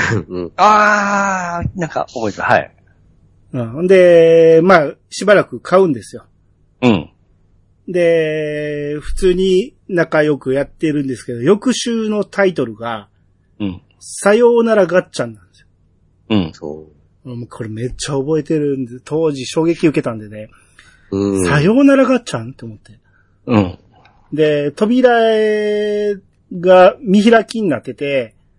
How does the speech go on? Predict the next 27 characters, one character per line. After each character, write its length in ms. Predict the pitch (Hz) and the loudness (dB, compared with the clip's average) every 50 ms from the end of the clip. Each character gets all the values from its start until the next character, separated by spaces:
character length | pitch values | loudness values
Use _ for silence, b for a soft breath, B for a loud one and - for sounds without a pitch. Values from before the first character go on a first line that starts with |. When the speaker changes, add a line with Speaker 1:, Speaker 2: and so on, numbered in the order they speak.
| _ _ _ _ _ _ - | _ _ _ _ _ _ -8
Speaker 3:
ま 80 | - | -6
あ、 20 | 143 | -6
少 200 | - 104 - 220 | -4 -2 -2 -2
し 160 | - - 139 | -2 -4 -6
劇 300 | 127 131 175 170 - - | -2 -2 -2 -2 -2 0
画 180 | 190 196 202 185 | 2 2 2 2
調 260 | - - 196 185 185 | 2 0 -2 0 0
で、 340 | 170 180 165 135 113 104 _ _ _ _ _ _ _ _ _ _ _ _ _ _ - | 0 0 0 -2 -2 -6 _ _ _ _ _ _ _ _ _ _ _ _ _ _ -2
Speaker 2:
う 80 | 110 | -2
ん。 180 | 101 90 82 - _ _ _ _ | -2 -2 -4 -8 _ _ _ _
Speaker 3:
こ 180 | - - - 151 | -16 -8 -6 -4
の、 800 | 139 139 135 135 131 131 131 131 127 127 127 127 123 127 127 123 135 | -4 -2 -4 -4 -4 -6 -8 -8 -8 -8 -8 -8 -8 -8 -6 -2 0
み 120 | 165 220 | 0 2
ん 40 | 247 | 2
な 80 | 233 175 | 2 0
が 120 | 135 131 | 0 0
夜 180 | 131 147 190 214 | 0 2 2 2
空 240 | 208 208 165 135 120 | 2 0 0 0 -2
を 40 | |
見 140 | 113 127 151 | -4 -4 -2
上 120 | 156 147 143 | -2 -2 -2
げ 100 | 151 143 | -4 -6
て 140 | - 151 | -8 -8
て、 340 | 131 - 165 151 127 110 - _ _ _ _ - | -6 -4 -2 -2 -2 -4 -6 _ _ _ _ 0
夜 180 | 160 180 214 226 | 2 2 2 4
空 220 | 240 214 190 151 | 4 2 2 2
に 240 | 131 143 156 139 | 0 -2 -4 -4